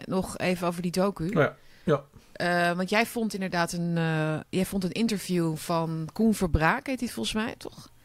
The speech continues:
Speaker 1: Met die, eh, transgender vrouw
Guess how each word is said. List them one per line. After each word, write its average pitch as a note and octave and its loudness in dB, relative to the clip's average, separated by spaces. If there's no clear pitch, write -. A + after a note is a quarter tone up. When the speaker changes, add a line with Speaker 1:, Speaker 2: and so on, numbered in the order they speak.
Speaker 1:
Met G3+ 2
die, F#3+ 2
eh, F3+ 0
transgender G3 0
vrouw D#3+ -2